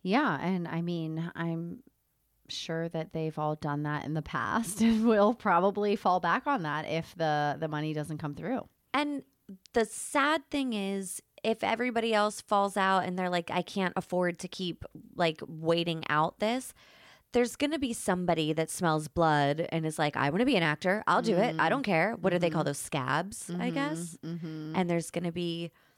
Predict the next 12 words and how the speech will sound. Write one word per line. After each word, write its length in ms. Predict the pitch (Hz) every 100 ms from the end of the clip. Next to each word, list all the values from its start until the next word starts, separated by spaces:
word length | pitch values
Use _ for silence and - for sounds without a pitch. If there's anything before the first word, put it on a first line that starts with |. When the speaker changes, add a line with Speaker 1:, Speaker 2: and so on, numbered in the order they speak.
| _ -
Speaker 2:
probably 520 | 302 349 311 294 262 - _
scabs 1000 | - - - - 254 196 165 170 202 - - 196
that 320 | 196 185 185 - -
m-, 360 | 202 220 214 -
might 480 | - 226 254 294 -
not, 720 | 240 226 214 208 220 - - - - - - - - _ _ _ -
um, 420 | 220 220 202 202
have 380 | - 202 214 190
the 80 | 202
same 280 | - 208 202
talent 540 | - 269 220 311 480
level 540 | - 415 453 466 480